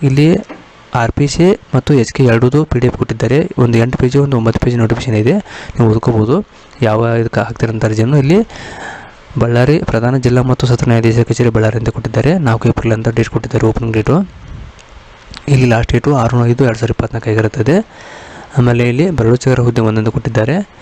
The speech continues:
ಕಡ್ಡಾಯವಾಗಿ ಇದ್ರ ಬಗ್ಗೆ ಡೀಟೇಲ್ಸ್ ನೋಡ್ಕೋಬೇಕು. ಇದು actually ವೆಬ್ಸೈಟ್ ಆಗಿರ್ತದೆ, ಇಲ್ಲಿಂದ ತಾವು ಅರ್ಜಿಯನ್ನು ಸಲ್ಲಿಸ್ಬೋದು. ಇಲ್ಲಿ ಬೆರಳುಚ್ಚಗಾರ ಟೈಪಿಸ್ಟ್ ಹುದ್ದೆ ಕೊಟ್ಟಿದ್ದಾರೆ ಒಂದು ಅಂತ. ಸ್ಯಾಲರಿ ಇಪ್ಪತ್ತೊಂದರಿಂದ ನಲವತ್ತೆರಡು ಸಾವಿರ ರೂಪಾಯಿ ಸ್ಯಾಲರಿ ಅಂತ ಕೊಟ್ಟಿದ್ದಾರೆ. ಹುದ್ದೆಗಳ ವರ್ಗೀಕರಣ ಮಾಡಿದ್ದಾರೆ. ಇಲ್ಲಿ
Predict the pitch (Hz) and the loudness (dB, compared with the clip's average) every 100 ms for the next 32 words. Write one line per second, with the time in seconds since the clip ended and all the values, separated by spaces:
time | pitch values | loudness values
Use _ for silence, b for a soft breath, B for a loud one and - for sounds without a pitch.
0 | B B - 120 123 123 123 123 120 123 | B B -6 -2 0 0 0 0 0 0
1 | 113 127 123 120 117 120 - 160 160 127 | -2 -2 0 2 2 0 0 0 0 -2
2 | - 135 120 - 131 127 117 - 135 120 | 0 2 2 2 0 2 0 0 -2 0
3 | 123 123 120 113 117 113 139 180 B B | 0 -2 -2 -2 0 0 0 -2 B B
4 | - 127 120 - 110 117 196 - - - | -6 -4 -4 0 2 2 0 -4 -16 -20
5 | - - - - - - - - - - | -20 -20 -20 -20 -20 -20 -20 -20 -20 -20
6 | - - - - - - - - - - | -20 -20 -20 -14 -10 -10 -10 -14 -18 -20
7 | - - - - B B B B B - | -20 -20 -20 -20 B B B B B 0
8 | 127 - - _ - - 123 120 127 127 | 0 0 -6 _ -16 -4 -2 -2 -2 0
9 | 123 139 - 117 - - - 117 - 120 | 2 2 0 0 -2 -4 -2 -2 -2 0
10 | 117 113 113 110 117 147 - 117 135 123 | 0 0 0 0 0 -2 0 0 0 0
11 | 120 - 117 113 113 156 233 - - - | -2 -2 -2 0 0 0 -2 -8 -20 -20
12 | - - - 117 117 110 - 113 - 110 | -20 -4 0 2 0 -2 0 0 0 -2
13 | 110 - 120 113 113 156 - - 123 117 | -2 -4 -2 -2 0 0 0 2 2 0
14 | 127 - 120 113 110 - 113 175 | -2 0 0 0 0 0 0 0